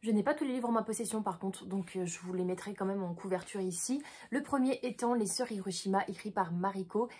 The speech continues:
Yamamoto. Nous suivons une petite fille qui s'appelle, je crois, mais je ne suis plus sûre du tout, euh, Akiko. Et, euh, cette jeune fille en fait vit toute seule avec sa grande sœur dans, dans leur maison.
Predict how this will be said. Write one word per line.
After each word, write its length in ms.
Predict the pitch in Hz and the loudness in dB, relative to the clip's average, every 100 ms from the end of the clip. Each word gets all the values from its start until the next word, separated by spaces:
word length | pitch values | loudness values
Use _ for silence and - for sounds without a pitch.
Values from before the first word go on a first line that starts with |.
| - - | -20 -8
Yamamoto. 840 | 175 170 214 262 202 175 185 180 208 - | 0 4 6 6 4 4 0 0 -2 -2
Nous 120 | 196 | -2
suivons 280 | 175 185 196 | -2 -2 0
une 140 | 185 | 0
petite 460 | 196 196 - 196 - | -2 -4 -4 -8 -8
fille 300 | - 185 175 | -8 -10 -8
qui 100 | - | -4
s'appelle, 420 | 185 170 190 190 | -4 -2 -2 -2
je 220 | 170 170 | -4 -8
crois, 380 | 170 - 170 165 | -12 -6 -4 -2
mais 80 | 175 | -4
je 80 | 170 | -8
ne 60 | 165 | -10
suis 100 | - | -12
plus 80 | |
sûre 160 | - 180 | -10 -8
du 140 | 170 | -8
tout, 260 | 170 185 190 - | -6 -2 -2 0
euh, 160 | 170 175 - 196 | 0 -2 -2 -2
Akiko. 680 | 190 185 - 208 - 254 311 - - - - | -2 -4 -12 -12 -4 -4 -4 -10 -14 -14 -4
Et, 180 | 208 202 | 2 4
euh, 200 | 185 185 | 4 2
cette 340 | 180 214 175 | 2 0 0
jeune 300 | 170 214 214 | 2 4 4
fille 160 | 202 247 | 2 -4
en 80 | 208 | -4
fait 180 | 214 | -4
vit 420 | 202 180 180 208 233 | -6 -4 -4 -4 -6
toute 180 | - 196 | -8 -4
seule 300 | - 208 226 | 0 0 0
avec 240 | 208 185 196 | 0 0 0
sa 140 | 202 | 0
grande 260 | 180 185 175 | 0 0 -2
sœur 380 | - 185 196 | 0 0 -2
dans, 440 | 175 165 160 160 165 | -2 -4 -2 -4 -4
dans 140 | 165 | -4
leur 160 | 160 160 | -2 -2
maison. 400 | 170 170 214 | 0 0 0